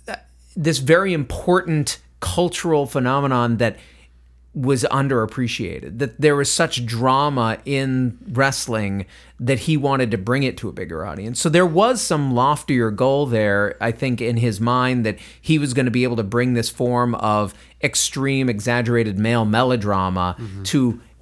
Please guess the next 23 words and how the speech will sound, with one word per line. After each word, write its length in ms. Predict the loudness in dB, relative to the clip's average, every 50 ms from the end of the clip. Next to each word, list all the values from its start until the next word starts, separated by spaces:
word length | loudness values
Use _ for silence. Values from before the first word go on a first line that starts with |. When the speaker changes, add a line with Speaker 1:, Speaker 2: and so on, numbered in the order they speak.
| -4 -2
Speaker 1:
a 100 | 0 0
bigger 480 | 0 0 0 0 2 2 2 2 2
audience. 680 | 2 2 0 0 0 -2 -2 -4 -4 -6 -6 -8 -10 -12 -14 -18 -20 -20 -20 -20 _ -4 -2
And 120 | 0 2
again, 300 | 2 2 2 2 2 2
I 80 | 0 0
think 220 | -2 -2 -4 -2
one 160 | -2 -2 -2 -2
of 60 | -2
the 60 | -6
th-, 160 | -8 -12 -14 -10
the 160 | -6 -4 -4 -2
thing 240 | 0 0 0 0
that 120 | -2 -4 -4
stopped 340 | -2 0 0 0 0 -2 -4
him 100 | -4 -4
was 120 | -4 -4
his 140 | -6 -8 -8
health. 420 | -6 -6 -6 -6 -8 -8 -6 -2 -2
I 80 | 0
mean, 180 | 0 2 2 2
eventually 500 | 2 2 2 0 0 -2 -2 -2 -2 0
he 300 | 0 0 -2 -4 -4 -8